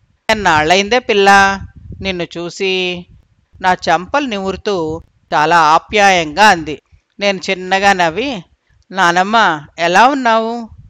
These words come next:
అన్నాను. "నాకేమిటే, బ్రహ్మాండంగా ఉన్నాను. ఏదో మీ అమ్మా నాన్న ఒక్కసారైనా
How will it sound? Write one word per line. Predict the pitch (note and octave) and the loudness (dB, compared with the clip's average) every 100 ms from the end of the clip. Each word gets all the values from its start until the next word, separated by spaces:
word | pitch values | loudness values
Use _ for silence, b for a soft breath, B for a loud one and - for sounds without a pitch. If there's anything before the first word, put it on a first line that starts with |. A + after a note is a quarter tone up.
| G3+ | 0
అన్నాను. | F#3+ D#3+ D3 B2+ _ _ _ _ _ _ - | 0 -2 -6 -8 _ _ _ _ _ _ -6
"నాకేమిటే, | F3 F3 E3+ F#3+ F3+ F3+ F#3+ F3+ F#3 F3+ _ _ - | 2 2 2 0 -2 -2 -2 -2 -2 -8 _ _ -6
బ్రహ్మాండంగా | F3+ F#3 F#3 G3 F3+ E3 E3 A3 | -2 0 0 0 2 0 0 0
ఉన్నాను. | G3 F3 E3+ B2+ _ _ _ _ | 2 0 -2 -6 _ _ _ _
ఏదో | D#3+ D3+ D3+ A3+ | -6 -4 0 -2
మీ | B3 G#3+ | 0 0
అమ్మా | F3+ F#3 G3+ | 2 2 2
నాన్న | F#3+ F#3+ G3+ | 2 2 0
ఒక్కసారైనా | F#3 E3+ - E3+ F3+ D#3+ E3+ F3+ E3+ C4 | 0 -2 -2 0 2 4 2 0 -2 -4